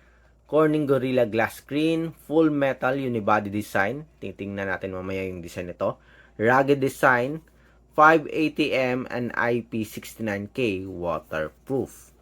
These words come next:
Yung features, one hundred thirty plus sports mode at merong smart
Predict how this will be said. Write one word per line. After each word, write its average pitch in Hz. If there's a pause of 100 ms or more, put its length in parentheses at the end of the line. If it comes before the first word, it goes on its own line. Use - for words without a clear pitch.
(400)
Yung 120
features, 196 (1800)
one 165
hundred 165
thirty 165
plus 165
sports -
mode 151
at -
merong 135
smart 123